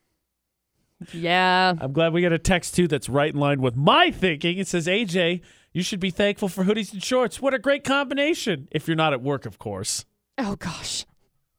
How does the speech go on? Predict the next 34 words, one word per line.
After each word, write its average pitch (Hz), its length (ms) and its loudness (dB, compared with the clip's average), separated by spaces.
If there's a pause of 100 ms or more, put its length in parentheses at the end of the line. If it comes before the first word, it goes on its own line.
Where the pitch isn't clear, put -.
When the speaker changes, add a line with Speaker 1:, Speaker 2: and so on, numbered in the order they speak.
(680)
Speaker 1:
<laughs> - 100 -2 (500)
Ha - 80 -2 (200)
ha, 294 280 6
Speaker 2:
Yeah, 233 180 2
Speaker 1:
A 202 40 -2
J. 214 280 4
Speaker 2:
hoodies 220 40 2
is 180 140 -4
the 175 80 -4
greatest 147 320 -2
clothing 135 280 0
of 117 60 -4
all 104 140 2
time. 127 340 0 (240)
And 220 100 0
before 285 280 2
you 277 60 -4
say, 269 160 0
"No, 240 140 0
they're 214 120 0
not, 240 260 6
A 156 140 2
J," 123 340 0 (720)
then 151 120 -2
why 160 200 0
do 165 340 -2 (380)
guys 135 340 2
wear 139 200 0
'em 147 120 -4
and 135 140 -6
girls 135 240 -2
steal 156 340 -4
them? 90 240 -16 (1300)
Gotcha. 107 460 -6